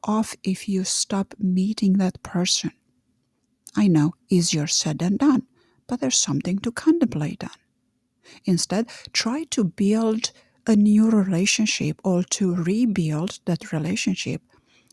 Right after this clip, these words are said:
with people you like and admire and who are supportive of you. Ideally, form a group of supportive friends and give them your support in turn. This will do your self-confidence a world of good,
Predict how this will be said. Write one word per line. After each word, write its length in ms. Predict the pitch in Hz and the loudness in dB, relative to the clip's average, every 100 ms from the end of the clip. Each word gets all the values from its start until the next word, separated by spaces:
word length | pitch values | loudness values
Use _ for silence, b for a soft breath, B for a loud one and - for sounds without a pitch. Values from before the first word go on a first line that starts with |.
| b | b
with 160 | 302 - | -8 0
people 320 | 208 214 214 | 0 2 2
you 140 | 214 | 4
like 340 | 202 160 160 - | 2 2 -2 -2
and 120 | 202 | 0
admire 600 | 202 196 147 156 185 247 - B - | 2 4 4 2 0 0 -4 B -6
and 100 | 240 | -4
who 140 | - | -2
are 120 | 247 247 B | -2 -2 B
supportive 800 | - - 262 - - 277 - 214 | -4 -4 -4 -6 -2 -2 2 2
of 160 | 185 - | 0 -2
you. 260 | 143 127 - _ _ _ _ _ _ _ _ _ _ _ _ _ _ - 202 | -4 -4 -8 _ _ _ _ _ _ _ _ _ _ _ _ _ _ -6 -2
Ideally, 720 | 180 160 208 294 254 165 - b b b b b b | 0 2 2 2 0 -4 -6 b b b b b b
form 380 | b - 277 370 | b -4 -2 2
a 80 | 339 | 2
group 280 | 220 226 220 | 4 2 2
of 120 | 208 | -2
supportive 540 | - 208 185 185 - | -2 -2 0 0 -2
friends 440 | - - 180 180 - | -6 -2 0 2 2
and 200 | 196 190 | 2 4
give 260 | 208 220 - | 2 -2 -4
them 360 | 170 185 220 233 b b b b - | -2 2 2 0 b b b b -4
your 280 | 226 226 | 0 0
support 500 | 247 - - 160 165 - | 0 -2 -2 -2 -2 2
in 140 | 220 | 4
turn. 480 | 233 240 277 302 214 - _ b b | 4 2 4 4 2 -8 _ b b
This 260 | - 190 - _ | 0 0 0 _
will 220 | 202 196 180 | -2 0 0
do 320 | 180 196 247 | -2 -2 2
your 260 | 226 185 | 2 2
self-confidence 1300 | 175 - - 214 226 - - - 247 - - 170 175 | 0 -2 -2 -2 -4 -6 -8 0 0 0 -2 -2 -2
a 80 | 202 | -2
world 800 | 214 208 226 254 254 220 190 185 | -2 2 4 4 4 4 4 4
of 180 | 202 185 | 2 2
good, 560 | 214 254 220 - - | 2 4 0 -4 -20